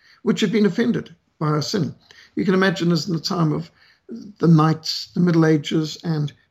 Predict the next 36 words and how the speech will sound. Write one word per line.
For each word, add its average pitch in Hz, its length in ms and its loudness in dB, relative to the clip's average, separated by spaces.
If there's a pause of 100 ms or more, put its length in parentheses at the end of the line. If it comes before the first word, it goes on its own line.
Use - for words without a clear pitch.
the - 80 -10
idea 180 240 2
of 151 180 -2
honor 165 380 2 (200)
and - 140 -6
satisfaction 165 720 -4
was 156 120 -2
very 160 240 0
strongly 156 380 -2
developed. 156 420 -2
And 165 100 -6
so 196 140 0
it 180 100 -2
made 196 260 2
sense 202 440 -2
to - 160 -6
them 156 280 -4 (300)
to 233 100 -10
understand 190 580 0
that 160 180 -6
Christ's 226 420 -4
death 180 240 0
on 180 60 -2
the 170 80 0
cross 147 340 -4
was 151 140 -4
very 190 240 2
much 170 260 -2 (460)
along 170 260 4
the 160 80 0
line 160 340 0
of, 156 200 -6 (560)
like 175 380 0
an 165 220 -4
honorable 185 460 2
knight 151 420 -2